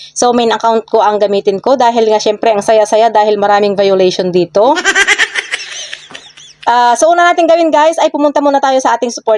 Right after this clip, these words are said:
inbox. Pindutin natin itong help and support. Support inbox.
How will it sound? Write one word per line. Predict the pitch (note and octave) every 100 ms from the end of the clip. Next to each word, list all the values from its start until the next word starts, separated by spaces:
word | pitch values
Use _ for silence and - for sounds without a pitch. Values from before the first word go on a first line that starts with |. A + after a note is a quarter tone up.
| G#3
inbox. | G#3 F#3+ D#3+ - -
Pindutin | G#3 C4 C#4 C#4
natin | C4+ B3+
itong | B3 B3
help | A3 A3 A3 -
and | G#3+
support. | G#3+ A3 G3 F#3+ A#3+ F4+ - _ _ _ _ _ _ _ _ _ _ _ _ _ _ _ _ _ _ -
Support | - D4 C#4+ C#4+ C4
inbox. | B3+ A3+ G#3+ A#3 A3 - - -